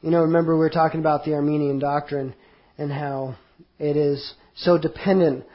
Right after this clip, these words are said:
on the person. And again, Peter goes on to destroy that concept because over and over again he makes clear our salvation is completely in the hands of our Creator. It's completely in the hands of an almighty, all-powerful God.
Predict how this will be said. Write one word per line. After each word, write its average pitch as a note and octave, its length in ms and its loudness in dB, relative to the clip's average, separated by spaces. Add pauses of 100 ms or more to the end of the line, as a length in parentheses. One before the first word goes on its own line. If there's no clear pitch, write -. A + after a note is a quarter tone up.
(180)
on D#3+ 180 2
the D3+ 80 0
person. D3+ 560 -2 (640)
And D3+ 240 0
again, D3+ 640 0
Peter E3 200 0
goes D3+ 220 0
on D3+ 160 0
to D3 80 -4
destroy D#3 480 0
that B2+ 320 -2 (380)
concept C#3+ 520 -8
because C3+ 560 -8 (680)
over D#3+ 220 2
and E3 100 6
over E3+ 200 4
again D#3 260 0
he D#3 80 -2
makes D3 320 -4
clear C#3 480 -2 (220)
our C#3+ 120 -8
salvation C#3+ 500 -6
is C3+ 160 -8
completely D3+ 480 -8
in C#3+ 80 -6
the C3+ 80 -8
hands C3+ 300 -10
of B2 80 -14
our B2+ 100 -10
Creator. C#3+ 480 -4 (540)
It's C3 80 -20
completely D#3 420 -6
in D3+ 60 -2
the C3+ 80 -6
hands C#3+ 260 -6
of C3 80 -10
an C3 80 -10
almighty, C3+ 400 -8
all-powerful C3 460 -12
God. A#2+ 340 -14